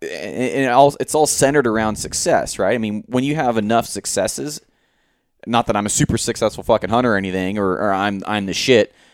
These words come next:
but I've killed deer pretty much every year since I,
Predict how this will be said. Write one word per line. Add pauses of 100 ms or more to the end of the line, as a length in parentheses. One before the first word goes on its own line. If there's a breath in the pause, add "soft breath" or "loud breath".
(260 soft breath)
but
I've
killed
deer
pretty
much (240)
every
year
since
I,